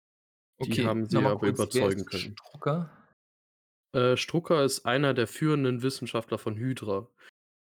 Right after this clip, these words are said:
Speaker 2: Ah,
Speaker 1: Ähm,
Speaker 2: okay.
Speaker 1: ja, das ist, Hydra ist ja
Speaker 2: Vielleicht auch
Speaker 1: die
Speaker 2: spannend, auch spannend für, da gab's ja auch zwei Geräte, die in der Folge vorgestellt worden sind.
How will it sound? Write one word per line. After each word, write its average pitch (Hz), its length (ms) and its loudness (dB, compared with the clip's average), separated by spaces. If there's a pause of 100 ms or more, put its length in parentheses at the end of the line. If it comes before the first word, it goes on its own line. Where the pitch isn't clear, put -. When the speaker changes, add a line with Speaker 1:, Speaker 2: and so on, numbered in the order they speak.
(220)
Speaker 2:
Ah, 160 260 -2
Speaker 1:
Ähm, 165 440 -8
Speaker 2:
okay. - 200 -6
Speaker 1:
ja, - 80 -8 (280)
das - 280 -8
ist, - 420 -16 (160)
Hydra 117 320 0
ist 101 180 -4
ja 104 100 2
Speaker 2:
Vielleicht 104 140 2
auch 131 120 4
Speaker 1:
die - 0 -
Speaker 2:
spannend, 131 580 -4
auch 131 160 -2
spannend - 340 -2
für, 120 400 0
da 110 140 0
gab's 117 240 -2
ja - 80 -2
auch 113 140 -2
zwei 113 440 -2
Geräte, 113 440 0
die 104 120 -6
in 101 60 -4
der 107 100 -4
Folge 107 240 -6
vorgestellt - 480 -8
worden 117 260 -4
sind. 123 240 -6